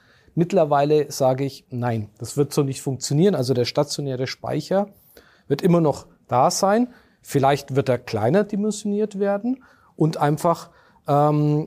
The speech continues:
und mein Auto fängt halt die, die variablen, äh, Sachen, also Ener-, Energieflüsse ab. Als, als schönes Beispiel, ähm, sage ich mal, in so einem normalen oder in einem modernen Haus mit Wärmepumpe, ähm,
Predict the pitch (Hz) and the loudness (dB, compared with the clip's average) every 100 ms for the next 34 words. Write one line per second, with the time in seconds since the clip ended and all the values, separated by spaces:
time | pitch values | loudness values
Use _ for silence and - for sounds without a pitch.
0 | - 165 139 135 123 156 175 175 170 - | -2 -2 0 0 0 0 2 0 0 -2
1 | 156 147 151 139 - 139 131 - 131 120 | -2 0 -2 -2 -4 -4 -4 -4 -4 0
2 | 127 131 135 156 151 120 120 135 135 117 | 2 4 4 2 2 -2 -4 -8 -10 -4
3 | 127 - 117 123 135 127 123 127 135 131 | -4 -4 -8 -2 0 0 0 -2 -2 0
4 | 131 139 151 - 127 - 113 - 147 - | 0 0 -4 -2 -4 -4 -8 -4 -4 0
5 | 139 180 196 - 160 165 - 120 - _ | 2 4 2 2 2 2 -2 -8 -8 _
6 | _ - _ _ 127 131 147 127 127 135 | _ -20 _ _ -2 -2 -2 -4 -2 0
7 | 131 123 131 131 123 123 123 127 131 135 | -2 -6 -4 -2 0 0 0 2 2 2
8 | 160 170 175 - 135 131 131 127 120 123 | 0 -2 -4 0 0 2 0 0 -2 -4
9 | 117 139 147 143 120 131 - 135 135 135 | 0 2 2 2 0 0 -2 -2 0 0
10 | 131 - 110 104 104 _ - - - - | -2 -4 -6 -8 -12 _ -20 -20 -20 -20
11 | - _ 123 120 | -20 _ -2 0